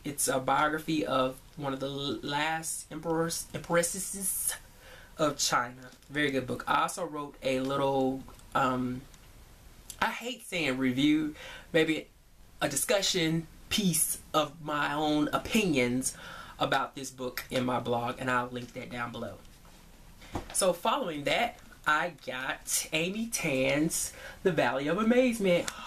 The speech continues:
Oh yes, you know I love Amy Tan. Everybody knows I love Amy Tan. Um, my favorite book by her is, um, The Kitchen God's Wife,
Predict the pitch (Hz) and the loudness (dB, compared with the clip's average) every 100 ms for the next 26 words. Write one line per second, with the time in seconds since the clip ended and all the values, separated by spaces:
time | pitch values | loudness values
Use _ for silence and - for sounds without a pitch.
0 | - 185 233 262 294 285 262 226 226 247 | -4 0 4 4 4 2 0 0 4 4
1 | 262 240 - - 180 214 208 - 175 185 | 4 0 -4 -8 -8 0 0 2 2 2
2 | 165 175 180 180 - 170 175 165 - 151 | 2 4 4 2 2 2 2 0 0 -2
3 | 139 - 170 180 180 175 170 165 165 156 | -2 -2 -2 2 2 2 -2 -2 0 0
4 | 151 151 156 151 143 - 147 147 160 - | -2 -4 -2 -2 -2 -2 -4 -4 -6 -12
5 | - - - - - - 147 139 135 135 | -12 -10 -10 -16 -6 2 4 4 -2 -8
6 | - 143 175 170 147 165 - 143 139 139 | -4 -2 0 2 2 0 0 -2 2 0
7 | 131 - 131 127 131 127 131 170 151 123 | 0 0 0 2 2 0 -2 -2 -2 0
8 | 120 120 - 131 135 143 | 0 0 -2 -2 -2 -4